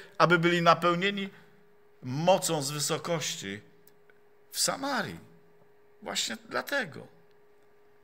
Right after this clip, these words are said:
Duch Święty na nim spoczął. I słuchajcie, dzieje się coś niezwykłego. Znowu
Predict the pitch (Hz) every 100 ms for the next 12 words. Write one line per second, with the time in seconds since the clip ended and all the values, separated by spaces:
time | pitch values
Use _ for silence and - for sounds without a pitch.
0 | - - - - - - - - - -
1 | - - - - - 113 117 240 - -
2 | 180 233 208 196 180 147 156 170 165 160
3 | - - - - 147 117 120 123 113 170
4 | 165 165 135 208 220 196 175 190 170 160
5 | 160 151 156 160 139 131 127 127 311 233
6 | 120